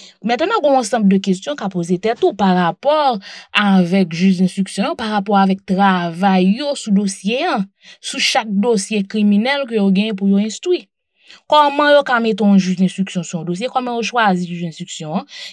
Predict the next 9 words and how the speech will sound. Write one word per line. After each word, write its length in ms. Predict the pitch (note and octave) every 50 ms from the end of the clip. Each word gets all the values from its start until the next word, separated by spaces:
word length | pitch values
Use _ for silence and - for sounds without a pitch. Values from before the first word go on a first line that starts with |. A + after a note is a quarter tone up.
| _ -
Kisa 360 | - D#4+ D4+ C#4+ - - A#3 G3 G3
ki 160 | G3 - G3
yon 220 | G3+ G3 F#3+ F#3 F#3
jij 260 | E3 E3 E3+ D#3+ D#3+ E3+
enstriksyon, 480 | D3+ - - E3 - - - A3 C#4 -
ki 140 | - C#4 A3+
pouvwa 500 | - - C4 C4 A#3 G3 F#3 F3+ F3+ F3 E3+
l 80 | E3 E3 D#3+
genyen, 280 | E3 F3+ A3 C4 C4